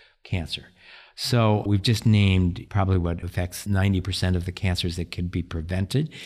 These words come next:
And that, again, is cigarette smoking, obesity, lack of physical exercise, the wrong types of calories, infectious diseases,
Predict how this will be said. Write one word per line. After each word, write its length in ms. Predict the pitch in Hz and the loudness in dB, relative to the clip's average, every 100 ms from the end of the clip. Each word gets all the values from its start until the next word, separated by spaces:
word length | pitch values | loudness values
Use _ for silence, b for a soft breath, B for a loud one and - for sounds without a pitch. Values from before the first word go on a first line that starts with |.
| B B | B B
And 160 | - 92 | -2 0
that, 220 | 92 90 | 2 2
again, 380 | 87 90 90 87 | 0 0 2 2
is 120 | 82 | -2
cigarette 380 | - 107 104 98 | -2 0 2 0
smoking, 560 | - 92 90 90 87 87 B B - | 0 -2 0 -2 -4 -6 B B -6
obesity, 800 | 92 98 95 - 95 90 87 85 B B B | -4 2 0 0 -2 0 -2 -4 B B B
lack 440 | 101 95 104 - | 0 2 2 0
of 160 | 110 98 | -4 -4
physical 460 | - 95 92 92 | -6 -4 -4 -4
exercise, 800 | 87 90 - 85 - 87 85 85 - B B B | -4 -6 -10 -8 -4 -4 -4 -6 -8 B B B
the 160 | 95 90 | -4 0
wrong 260 | 92 95 | 2 2
types 340 | 92 98 92 - | 2 0 -2 -6
of 120 | 87 | -8
calories, 680 | - 87 85 80 82 82 - B B B - | -4 -4 -2 -4 -4 -4 -8 B B B -8
infectious 540 | 107 95 98 - 95 - | -4 0 0 0 -4 -2
diseases, 760 | 92 90 90 87 87 85 85 | -2 0 0 0 0 -2 -2